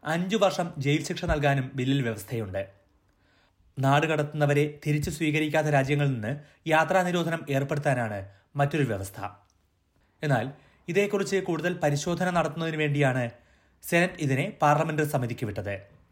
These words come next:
ബില്ലിനെ തടഞ്ഞ പ്രതിപക്ഷ നടപടി നിരാശാജനകമാണെന്ന്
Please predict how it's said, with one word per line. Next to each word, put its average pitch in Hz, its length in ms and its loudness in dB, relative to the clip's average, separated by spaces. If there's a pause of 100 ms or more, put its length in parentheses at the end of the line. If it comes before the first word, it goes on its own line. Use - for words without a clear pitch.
(1300)
ബില്ലിനെ 139 440 2
തടഞ്ഞ 139 280 2
പ്രതിപക്ഷ 135 420 -4
നടപടി 143 420 0
നിരാശാജനകമാണെന്ന് 139 1080 2